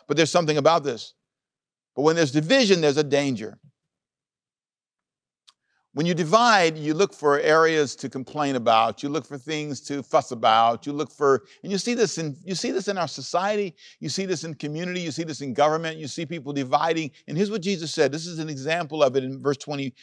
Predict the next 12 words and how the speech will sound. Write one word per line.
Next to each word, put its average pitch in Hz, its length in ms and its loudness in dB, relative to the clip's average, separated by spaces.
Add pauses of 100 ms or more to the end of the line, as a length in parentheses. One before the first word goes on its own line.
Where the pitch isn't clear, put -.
(240)
uh, 127 180 4
chapter 143 320 2
twelve 135 300 2
of 131 100 -4
Matthew, 131 320 -2
verse 131 160 -2
twenty-four. 139 640 0 (640)
It, 175 220 -2
it, 180 260 0
it 202 180 4
ruins 202 460 4
everything. 220 500 0